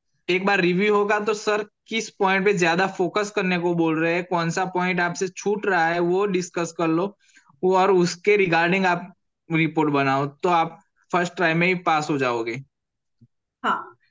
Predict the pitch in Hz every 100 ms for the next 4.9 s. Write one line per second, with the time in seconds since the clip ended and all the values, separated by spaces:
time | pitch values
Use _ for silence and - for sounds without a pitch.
0 | _ 294 370 381 370 349 370 381 392 311
1 | 302 403 403 370 330 330 359 339 330 320
2 | - - 247 247 359 - 247 233 - 202
3 | 202 180 - _ _ _ - 311 359 359
4 | 285 240 254 220 180 - 160 165 -